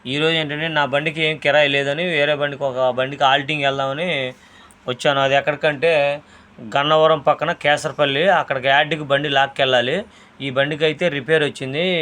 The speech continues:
దీని టైమింగ్ బెల్ట్ తగ్గిపోయింది, బండి అయితే రిపేర్ వచ్చింది. ఆ బండికి కట్టుకొని, ఎదర బండికి కట్టుకొని లాక్కెళ్ళాలి. ఈ బండి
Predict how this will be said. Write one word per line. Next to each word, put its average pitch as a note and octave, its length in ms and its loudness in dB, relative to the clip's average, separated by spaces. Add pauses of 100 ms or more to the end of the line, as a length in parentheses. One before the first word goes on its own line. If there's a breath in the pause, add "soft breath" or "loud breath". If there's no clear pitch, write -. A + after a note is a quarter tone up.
(460)
దీని B2+ 260 -8
టైమింగ్ D3+ 380 0
బెల్ట్ C#3+ 280 2
తగ్గిపోయింది, C#3 640 0
బండి C#3+ 280 0
అయితే D3 200 -2
రిపేర్ C#3 300 0
వచ్చింది. C3 420 -4 (380 loud breath)
ఆ C3+ 60 4
బండికి C3+ 360 0
కట్టుకొని, D3 380 -2
ఎదర C#3 140 0
బండికి C#3+ 300 0
కట్టుకొని C#3+ 380 -4
లాక్కెళ్ళాలి. C3+ 600 0
ఈ D3 140 -2
బండి C#3 640 -2